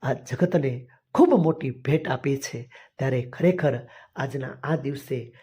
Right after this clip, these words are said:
આપણે ભગવાનને પ્રાર્થના કરીએ કે આ દેશનું જે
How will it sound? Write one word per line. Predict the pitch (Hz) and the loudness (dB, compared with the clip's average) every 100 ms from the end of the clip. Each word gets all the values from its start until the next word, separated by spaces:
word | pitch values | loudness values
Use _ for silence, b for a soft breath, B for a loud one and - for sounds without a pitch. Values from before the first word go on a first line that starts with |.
| b - | b -10
આપણે | 131 139 123 110 - b b | -4 -2 -2 -4 -16 b b
ભગવાનને | 127 123 135 170 202 | -6 -2 0 2 0
પ્રાર્થના | 202 127 127 139 | 0 -8 -8 -10
કરીએ | 123 123 123 120 b b b | -6 -4 -4 -8 b b b
કે | 139 131 - - | -2 -2 -4 -2
આ | 156 202 | 2 4
દેશનું | 165 156 - 135 | 4 2 -2 -8
જે | 123 131 120 | -2 -2 -2